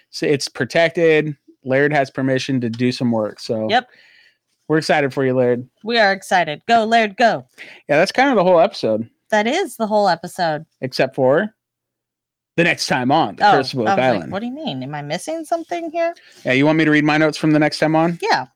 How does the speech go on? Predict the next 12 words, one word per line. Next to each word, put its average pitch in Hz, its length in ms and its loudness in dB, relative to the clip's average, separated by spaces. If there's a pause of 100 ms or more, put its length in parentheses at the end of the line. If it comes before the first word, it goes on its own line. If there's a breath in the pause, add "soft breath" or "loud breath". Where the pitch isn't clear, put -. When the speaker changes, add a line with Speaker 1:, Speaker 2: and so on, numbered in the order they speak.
(200)
Speaker 1:
Okay, 120 220 -4
so 131 320 0 (800 loud breath)
in 147 100 2
my, 147 300 2 (160)
on 147 120 0
my 165 120 2
notes, 147 320 2
I 143 100 4
said, 120 760 2
I 117 60 0
typed 131 320 -2
in 131 400 0